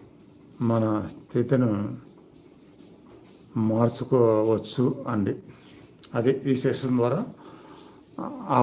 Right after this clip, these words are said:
పాయింట్ మీకు చెప్తున్నారు ప్రభావతి గారు. ఈరోజు పెట్టిన లైవ్ కూడా అలాంటిదే. మనలో ఉన్న భగవంతుని మనం ఎందుకు తెలుసుకోలేకపోతున్నాం,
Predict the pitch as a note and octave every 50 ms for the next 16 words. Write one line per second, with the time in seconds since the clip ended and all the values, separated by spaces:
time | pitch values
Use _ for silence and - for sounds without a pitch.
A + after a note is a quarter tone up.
0 | G2+ A#2 A#2 A#2+ B2 A2+ C3+ C3+ C3 A#2 G#2+ - A#2 - - - A#2 A2+ A2+ C3+
1 | D#3+ D#3 - A#2+ G#2 A2+ G#2+ G#2 G#2 A2 G#2 G#2 G#2 - - - - - - -
2 | - - - - - - - - - C3 C3 C#3 C#3 D3 D3 C#3+ C#3 C#3 C3+ C3
3 | C#3 C3+ B2+ B2+ C3+ C3+ D3+ D3 C3+ B2+ B2 A#2+ B2+ A#2+ A#2+ A2 G#2 G#2 A2 A#2+
4 | B2+ C3 C3+ C3 C3 C3 B2+ B2+ A#2+ B2 A#2 A#2+ A#2+ B2 C#3 C3 B2+ B2 B2+ B2
5 | A#2+ C3+ C#3 C#3+ C3+ C3+ B2 A2+ A#2+ C#3 B2 A2+ G#2 A2 G#2+ A2 G#2+ G2+ G2+